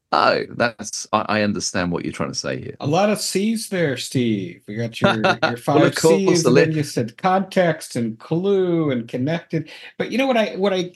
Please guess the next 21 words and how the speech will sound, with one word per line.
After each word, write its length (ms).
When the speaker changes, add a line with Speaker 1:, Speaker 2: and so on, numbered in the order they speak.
Speaker 2:
in 160
all 100
seriousness, 560
what 120
I 40
couldn't 280
help 260
thinking 360
is 160
you're 100
talking 400
about 300
this, 140
particularly 960
when 140
you 100
brought 220
up 120
your 120
defaults, 600
right? 300